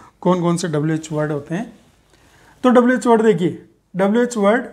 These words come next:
ऐसे वर्ड्स जिनमें डब्ल्यूएच आता है आगे और वो किसी चीज़ के बारे में इंक्वायरी करते हैं, किसी चीज़ के बारे में पूछते हैं। डब्ल्यूएच वर्ड फर्स्ट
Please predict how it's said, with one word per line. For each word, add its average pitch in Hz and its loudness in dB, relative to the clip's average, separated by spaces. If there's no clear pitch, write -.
ऐसे 240 -2
वर्ड्स 185 0
जिनमें 175 -2
डब्ल्यूएच 185 -4
आता 160 -2
है 143 0
आगे 139 -8
और 214 4
वो 233 2
किसी 226 -6
चीज़ 226 -8
के 220 0
बारे 160 0
में 156 -6
इंक्वायरी 160 -6
करते 147 -14
हैं, 123 -20
किसी 247 0
चीज़ 220 -6
के 208 -2
बारे 160 -2
में 190 -6
पूछते 202 -4
हैं। 143 -10
डब्ल्यूएच 202 0
वर्ड 196 -2
फर्स्ट 220 -2